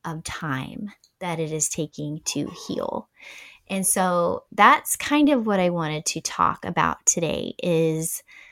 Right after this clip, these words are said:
when you're walking through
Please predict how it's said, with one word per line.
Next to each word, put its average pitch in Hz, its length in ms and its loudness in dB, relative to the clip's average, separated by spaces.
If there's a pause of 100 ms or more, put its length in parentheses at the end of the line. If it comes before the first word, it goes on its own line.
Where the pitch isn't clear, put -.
(1160)
when 269 340 4
you're 392 160 -2
walking 262 880 4 (260)
through 190 680 2